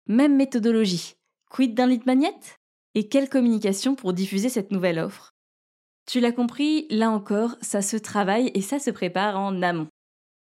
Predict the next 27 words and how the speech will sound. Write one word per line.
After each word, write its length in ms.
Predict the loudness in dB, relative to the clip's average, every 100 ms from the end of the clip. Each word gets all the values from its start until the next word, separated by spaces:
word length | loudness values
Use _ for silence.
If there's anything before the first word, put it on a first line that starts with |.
| _
En 120 | 0
bref, 440 | 0 0 -2 -4 -20 _ _ _ -2
il 180 | 0 2
va 140 | 0
falloir 320 | 2 0 2
lister 340 | 0 -2 -6 -4
toutes 300 | -2 0 0
les 160 | 0
étapes 300 | 0 -2 -4
que 80 | -2
tu 160 | -4 0
vas 100 | 0
devoir 400 | 0 2 2 2
mettre 220 | 0 -4
en 80 | -6
place 360 | -4 -4 -6 -20 _ _ _
pour 160 | -4 -2
être 160 | -2
capable 500 | -2 -2 0 -2 -4 -4
de 140 | -2
lancer 420 | 0 -2 -2 -6
ton 300 | -6 -6 -4
offre 280 | -2 -4 -8 -4
à 80 | -2
un 180 | 0
instant 320 | 0 -2 -4 -6
T. 200 | -8